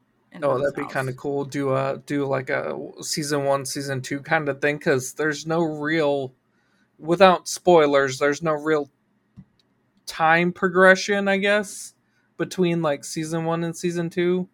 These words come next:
Speaker 1: At least not a lot of it, no.
Speaker 2: Yeah, it's, it's more or less like it picks up, like,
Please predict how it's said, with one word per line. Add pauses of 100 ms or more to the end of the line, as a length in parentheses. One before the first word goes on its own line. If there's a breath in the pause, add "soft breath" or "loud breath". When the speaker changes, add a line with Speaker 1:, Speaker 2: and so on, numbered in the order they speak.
(120)
Speaker 1:
At
least
not
a
lot
of
it,
no. (140)
Speaker 2:
Yeah, (220)
it's,
it's
more
or
less
like
it
picks
up,
like,